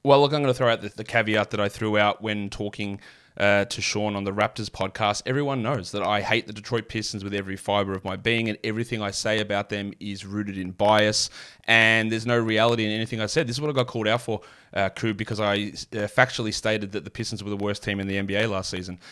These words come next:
Um, I can't really do much about that. They, they were, but that doesn't mean that there isn't a lot to talk about here and a lot of things that are interesting, and there's a lot of players I actually really like on this squad. There's just a few other things that I'm quite, uh, I have quite a few questions on, but we're gonna go into the Pistons here.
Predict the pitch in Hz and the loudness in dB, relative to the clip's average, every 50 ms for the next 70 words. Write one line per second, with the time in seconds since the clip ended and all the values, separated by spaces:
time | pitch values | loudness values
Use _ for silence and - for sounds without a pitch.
0 | - - - - _ _ - - 95 92 92 95 95 90 - - - 113 101 - | -20 -20 -20 -20 _ _ -6 -2 -2 -2 -2 -4 -6 -10 -8 0 0 0 0 0
1 | - 98 95 98 92 95 95 92 90 - - 98 98 123 101 98 104 - 104 98 | -4 -8 -8 -6 -6 -6 -6 -6 -6 -6 -4 0 0 2 2 2 0 0 0 -6
2 | 95 87 - - 107 107 104 123 143 127 110 120 - - - 139 127 - 139 131 | -6 -6 -4 -4 -2 0 2 4 4 6 4 2 0 0 0 0 2 2 2 2
3 | 143 123 139 113 104 110 120 117 107 107 107 - 107 104 107 107 104 107 101 98 | 2 -2 -2 -2 -2 -2 0 0 -2 -4 -6 -6 -6 -4 -4 -4 -4 -4 -6 -4
4 | 104 107 110 - - - - 107 107 107 98 95 - - 123 120 - 117 117 110 | -2 -2 -4 -4 -6 -12 -8 -6 -4 -6 -6 -6 -2 -2 -2 -2 0 0 0 0
5 | 107 - 117 117 113 117 113 - 107 104 101 101 101 101 101 104 101 98 - - | 0 0 0 2 2 2 2 2 0 0 2 2 2 0 0 -2 -4 -6 -6 -4
6 | 107 107 107 113 117 107 - - 113 110 107 107 98 - 110 104 101 104 98 101 | -4 0 0 0 0 0 -2 -4 -4 -2 -2 -2 -2 0 0 2 2 2 2 2
7 | 98 143 127 - - - 131 127 127 101 110 95 101 120 117 - - 98 95 90 | 0 -2 -2 -2 -2 -2 -2 -4 -4 -6 -8 -6 -4 -4 -4 -2 -2 -4 -4 -2
8 | 95 90 95 - 104 98 98 98 95 98 101 104 - - 107 98 95 95 - - | -4 -6 -4 -4 -4 -4 -4 -4 -2 0 0 0 0 0 -2 -2 0 -2 -2 0
9 | - 107 101 95 - - - - _ - 104 - 135 127 117 - - 196 139 101 | 0 0 0 0 -4 -16 -20 -20 _ -12 -8 -6 -6 -6 -8 -8 -2 -2 0 0
10 | 98 - - 98 101 95 104 101 101 - 98 - _ _ - 117 104 101 107 113 | -2 -4 -4 -4 -4 -2 -4 -4 -4 -6 -10 -12 _ _ -4 -2 0 2 2 2
11 | 131 131 123 123 - - - 180 165 156 - 160 143 - 170 170 175 - 220 190 | 2 2 -2 -4 -10 4 6 6 6 6 2 0 2 6 6 6 6 4 2 4
12 | 156 117 117 143 165 180 180 180 151 143 151 151 160 170 190 147 131 - 131 127 | 4 4 4 0 -2 0 0 0 4 6 6 6 6 4 2 0 2 4 2 2
13 | 123 - 113 107 - 113 110 110 | 2 2 -2 0 2 2 2 2